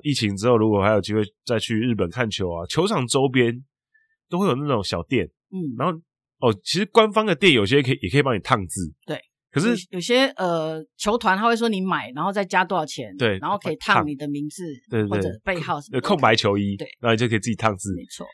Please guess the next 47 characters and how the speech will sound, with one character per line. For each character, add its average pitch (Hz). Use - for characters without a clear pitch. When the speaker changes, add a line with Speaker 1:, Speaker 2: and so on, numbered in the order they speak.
Speaker 1:
然 147
后 220
那 233
种 147
旁 151
边 185
的 165
小 90
店， 131
非 170
官 156
方 131
的， 113
有 104
些 147
是 151
还 120
会 139
提 104
供 117
一 113
些 110
更 143
多 123
花 107
样 113
的 87
嘛。 90
Speaker 2:
嗯。 160
Speaker 1:
比 123
如 127
说 151
像 147
最 151
有 113
名， 117
最 151
有 135
名 110
的 127
应 131
该 135
就 139
是 131
阪 90
神 87
队， 92